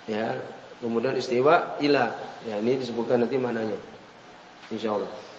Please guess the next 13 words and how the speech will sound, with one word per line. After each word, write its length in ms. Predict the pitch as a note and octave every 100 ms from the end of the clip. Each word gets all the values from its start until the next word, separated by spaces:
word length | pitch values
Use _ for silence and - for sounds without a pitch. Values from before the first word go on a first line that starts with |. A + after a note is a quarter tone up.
| - -
Di 80 | B2
sini 400 | B2 E3 A3+ A#3 - - - - - - - - -
kemudian 240 | D3+ G3
Allah 200 | G3+ G3+ G3+
Subhanahu 200 | F#3+ F#3+
wa 40 |
taala 160 | G3 G3
istiwa 240 | G#3 A3+
di 160 | G3 G#3+
arsy. 320 | G3+ - - - - - - - - - - - -
Di 80 | A#2+
atas 240 | A#2+ E3+
arsy. 320 | F3 F3+ F#3